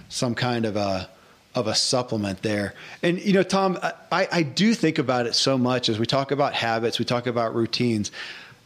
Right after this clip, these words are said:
To me, I think the thing that resonates the most is just thinking of the daily deposits. We all know that. I mean, we got a lot of Ramsey listeners here, and it's, you know, how,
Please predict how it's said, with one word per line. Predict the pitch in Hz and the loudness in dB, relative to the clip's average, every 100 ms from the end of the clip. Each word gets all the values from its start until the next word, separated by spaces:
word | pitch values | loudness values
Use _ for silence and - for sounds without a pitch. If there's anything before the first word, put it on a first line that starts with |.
| _ - | _ 0
To | 151 | 2
me, | 156 196 185 - | 4 4 4 2
I | 139 | 0
think | 170 180 | 0 0
the | 135 | 0
thing | 147 | 2
that | 127 | 2
resonates | 120 131 123 113 | 2 2 2 0
the | 117 | 0
most | 117 104 | 0 -2
is | 123 | -2
just | 117 - | -2 0
thinking | 139 135 | 0 0
of | 113 | 0
the | 98 | -2
daily | 90 117 120 117 | -2 0 2 0
deposits. | 98 - 92 85 71 - - - _ _ | -2 -4 -4 -4 -6 -8 -8 -12 _ _
We | 120 139 | 2 4
all | 165 | 4
know | 143 143 143 | 4 4 4
that. | 123 123 123 | 2 0 -2
I | 127 | 0
mean, | 123 123 | 2 2
we | 123 | 2
got | 123 | 2
a | |
lot | 117 123 | 2 0
of | 117 | 0
Ramsey | 123 127 131 117 120 113 - - - | 2 2 2 2 2 0 -10 -20 -6
listeners | 120 120 - 117 - | -2 0 0 -2 0
here, | 120 117 | 0 0
and | 113 | 0
it's, | 110 - 117 | -2 -4 -4
you | |
know, | 107 | -4
how, | 104 - | -4 -6